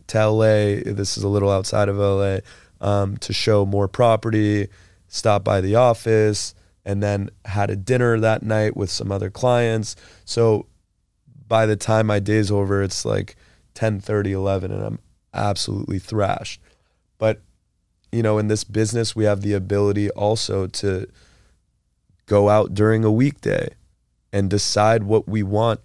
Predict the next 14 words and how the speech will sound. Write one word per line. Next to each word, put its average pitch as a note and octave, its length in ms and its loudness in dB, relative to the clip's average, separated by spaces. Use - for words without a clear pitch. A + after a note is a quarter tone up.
with G2 220 -4
our, G2 180 0
to - 300 -8
do G#2 400 -4
with G#2+ 180 0
our G2 120 -2
time. - 460 -2
Um, G2+ 400 0
I G#2 120 2
work G2+ 580 0
most G2+ 340 -2
of - 40 -12
the G2+ 100 -4
weekends, G2 600 -4